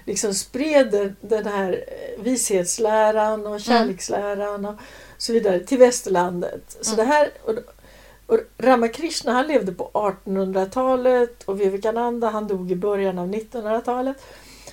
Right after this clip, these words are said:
Speaker 1: Men i alla fall, Ramakrishna, han är verkligen en helig man för många hinduer.
Speaker 2: Mm.
Speaker 1: Eh, han var liksom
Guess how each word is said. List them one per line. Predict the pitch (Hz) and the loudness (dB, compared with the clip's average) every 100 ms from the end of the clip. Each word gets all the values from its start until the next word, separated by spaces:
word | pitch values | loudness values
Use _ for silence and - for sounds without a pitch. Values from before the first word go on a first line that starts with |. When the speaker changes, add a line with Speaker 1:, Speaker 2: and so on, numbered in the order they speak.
| - | -8
Speaker 1:
Men | 247 285 | 0 4
i | |
alla | 262 220 | 4 4
fall, | 208 196 196 - - | 4 2 0 -12 0
Ramakrishna, | 233 254 262 - 359 - 247 | 2 2 0 -2 -2 -2 -2
han | 349 320 | 0 2
är | |
verkligen | 220 202 208 196 | 2 0 -2 -2
en | 196 | -2
helig | 196 - 302 202 185 190 185 - _ - | -6 -8 0 0 2 -2 -2 -10 _ -10
man | 214 415 - 175 | -2 -2 -2 -8
för | - 233 | -6 0
många | 247 196 180 | 0 0 -2
hinduer. | 190 208 233 320 - - - - - - | -4 -4 -4 -2 -4 -6 -8 -12 -20 -6
Speaker 2:
Mm. | 220 226 285 - | -2 -2 -4 -6
Speaker 1:
Eh, | 208 208 196 185 190 - - - | -2 0 2 0 -2 -4 -10 -10
han | 214 240 240 233 220 214 - - | 0 0 2 -2 -2 -6 -10 -12
var | 226 233 | 0 2
liksom | 220 208 - 196 175 | 2 0 -2 -4 -4